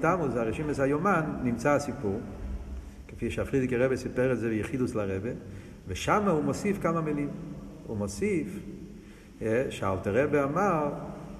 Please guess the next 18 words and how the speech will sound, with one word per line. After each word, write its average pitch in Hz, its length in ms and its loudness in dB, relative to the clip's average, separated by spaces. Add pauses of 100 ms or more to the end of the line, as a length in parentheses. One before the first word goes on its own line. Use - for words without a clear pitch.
שאז 123 400 2
הוא 131 80 2
הבין 123 460 2
שהאביידה 120 680 2
עכשיו 135 380 2
זה 107 420 0 (840)
לשלול 104 480 4
את 113 100 0
הפרד, 131 440 4 (260)
לשלול, 110 280 0 (360)
אומר, 110 220 2
פרד 139 380 6
זה 113 100 2
גוף, 110 400 4
גשמי, 110 460 0 (680)
לשלול 120 300 6
את 139 80 2
הגשמי 151 540 2